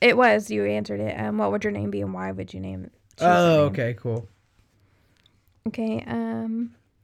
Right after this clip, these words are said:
Speaker 1: I would pick Jenna. I have
Speaker 2: Like
Speaker 1: no
Speaker 2: Jenna
Speaker 1: idea.
Speaker 2: Marbles?
Speaker 1: Yeah.
Speaker 2: It's a cute name.
Speaker 1: I have no idea. I just really like the name Jenna.
Speaker 2: We'll switch it. Let's call you Jenna.
Speaker 1: Um, I don't feel like a
Speaker 2: <gasps>
Speaker 1: Jenna.
Speaker 2: Dude, no, I got an idea. Okay,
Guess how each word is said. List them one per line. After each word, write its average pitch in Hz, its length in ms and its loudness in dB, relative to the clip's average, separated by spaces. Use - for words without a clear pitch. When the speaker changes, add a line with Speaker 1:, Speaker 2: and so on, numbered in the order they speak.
Speaker 1:
I 226 60 -2
would 226 140 -2
pick 220 220 -6
Jenna. 208 400 -10
I - 40 -20
have - 580 -8
Speaker 2:
Like - 100 0
Speaker 1:
no 381 60 2
Speaker 2:
Jenna 370 120 4
Speaker 1:
idea. 302 120 4
Speaker 2:
Marbles? 294 420 -2
Speaker 1:
Yeah. 277 160 -2
Speaker 2:
It's 269 120 -4
a 349 40 2
cute 339 240 -2
name. 262 260 -2
Speaker 1:
I - 40 2
have 269 120 2
no 294 140 4
idea. 294 360 0
I 240 80 0
just 247 220 -8
really 233 200 -4
like 240 180 -6
the 240 80 -6
name 233 180 -4
Jenna. 240 320 -8
Speaker 2:
We'll 180 120 -2
switch 370 300 -6
it. - 100 -10
Let's 147 140 -10
call 185 160 2
you 196 100 0
Jenna. 208 340 -4
Speaker 1:
Um, 233 380 -2
I 226 100 -2
don't 254 240 -6
feel 240 180 -4
like 254 220 -4
a 262 40 -4
Speaker 2:
<gasps> - 0 -
Speaker 1:
Jenna. 277 460 -2
Speaker 2:
Dude, 196 300 4
no, 175 120 0
I 170 80 2
got 156 120 0
an 147 60 -2
idea. 131 380 -2
Okay, 113 260 -6